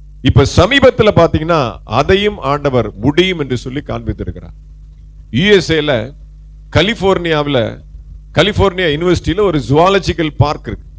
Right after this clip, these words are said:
அந்த ஜுவாலஜிக்கல் பார்க்ல ஒரு பறவை இனம் இருக்கு.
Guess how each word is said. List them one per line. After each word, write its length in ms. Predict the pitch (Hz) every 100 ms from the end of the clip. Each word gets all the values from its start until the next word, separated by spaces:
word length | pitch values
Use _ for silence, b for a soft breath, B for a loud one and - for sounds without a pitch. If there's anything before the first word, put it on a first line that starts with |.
| - - - - -
அந்த 200 | 151 165
ஜுவாலஜிக்கல் 680 | 127 151 214 254 196 208 190 165
பார்க்ல 400 | 175 180 214 220
ஒரு 400 | 180 143 117 -
பறவை 420 | 139 190 214 202
இனம் 220 | 156 175
இருக்கு. 260 | 151 127 -